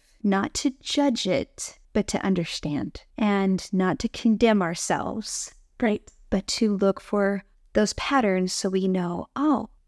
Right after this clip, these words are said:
Speaker 1: I need to change this. I have no idea how, but I, now at least I know that this is the issue,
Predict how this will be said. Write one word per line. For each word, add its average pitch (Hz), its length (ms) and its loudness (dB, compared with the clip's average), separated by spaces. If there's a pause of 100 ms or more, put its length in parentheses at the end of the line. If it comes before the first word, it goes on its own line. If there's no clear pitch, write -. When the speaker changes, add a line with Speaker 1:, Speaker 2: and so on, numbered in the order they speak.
(160)
Speaker 1:
I 240 140 2
need 277 180 6
to 233 80 2
change 320 360 0
this. 180 160 -2
I 160 80 -8
have 214 180 -4
no 302 300 6
idea 233 220 2
how, 262 360 4
but 220 300 2
I, 214 280 0
now 233 280 4
at 247 80 2
least 254 240 2
I 226 60 4
know 214 340 0 (300)
that - 180 -12
this 311 320 4
is 175 200 0
the 170 180 -2
issue, 160 500 -4